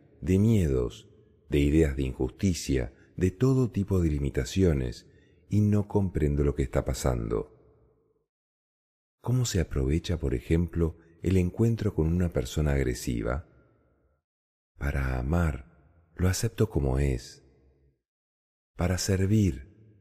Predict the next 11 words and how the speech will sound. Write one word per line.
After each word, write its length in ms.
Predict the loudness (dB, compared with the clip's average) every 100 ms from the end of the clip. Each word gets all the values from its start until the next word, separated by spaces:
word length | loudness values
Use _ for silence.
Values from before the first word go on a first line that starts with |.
| _
le 180 | -4 0
doy 220 | 2 2
infor-, 400 | 2 0 -2 -4 -2
le 180 | 0 4
doy 260 | 4 2 -2
información 880 | -4 -2 -4 -2 -4 -2 0 0 -4
si 260 | -2 0
él 140 | 2 0
la 100 | -4
quiere 320 | -4 -6 -6
recibir. 680 | -8 -6 0 0 0 -4